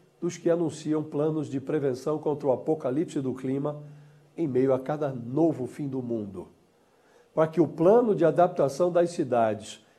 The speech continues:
a esses eventos extremos do clima saia do papel,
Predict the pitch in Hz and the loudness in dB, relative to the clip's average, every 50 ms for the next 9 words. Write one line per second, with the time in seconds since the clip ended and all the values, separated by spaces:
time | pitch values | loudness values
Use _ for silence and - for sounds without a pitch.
0 | _ _ _ - 123 131 147 165 156 - - - 113 - - - - 131 117 107 | _ _ _ -4 0 2 2 2 2 0 -4 -6 -6 -8 -8 -4 -2 -2 -2 0
1 | 104 131 151 165 156 156 139 123 110 - - - - - _ _ - - - - | 0 2 2 2 2 0 -4 -8 -8 -8 -12 -18 -20 -20 _ _ -18 -16 -14 -14
2 | - - - 170 190 196 175 160 135 117 127 117 - - 143 151 147 127 110 107 | -10 -4 4 6 8 8 8 6 2 -2 -4 -4 -2 0 0 0 2 0 0 -2
3 | - - - - 175 180 170 151 139 - 127 101 - - 139 151 139 - - | -4 0 4 6 8 8 8 6 2 0 -4 -4 -2 0 0 0 0 -2 -6